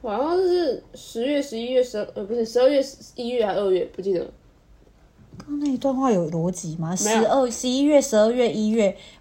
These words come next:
Speaker 2: 哪一个月不记得？<laughs> Hello，也就剩这三个月好吗？有什么毛病？
Speaker 1: 不记得啊，听说有才艺比赛。
Speaker 2: 真的哦？
Speaker 1: 对啊。
Speaker 2: 啊，你要表演什么才艺？
Speaker 1: 我们要表演啊，别人要表演，我们看就好了。
Speaker 2: 是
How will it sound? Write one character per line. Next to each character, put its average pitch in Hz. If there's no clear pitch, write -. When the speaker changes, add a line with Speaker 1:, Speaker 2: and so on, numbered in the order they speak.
Speaker 2:
哪 180
一 196
个 196
月 220
不 170
记 339
得？ 403
<laughs> -
Hello， 571
也 587
就 -
剩 659
这 659
三 587
个 539
月 539
好 381
吗？ 440
有 339
什 -
么 233
毛 185
病？ 190
Speaker 1:
不 226
记 277
得 226
啊， 190
听 262
说 269
有 180
才 190
艺 208
比 139
赛。 -
Speaker 2:
真 403
的 427
哦？ -
Speaker 1:
对 269
啊。 247
Speaker 2:
啊， 320
你 262
要 233
表 190
演 202
什 220
么 -
才 -
艺？ -
Speaker 1:
我 208
们 214
要 226
表 185
演 160
啊， 156
别 190
人 196
要 202
表 135
演， -
我 180
们 180
看 214
就 180
好 -
了。 -
Speaker 2:
是 -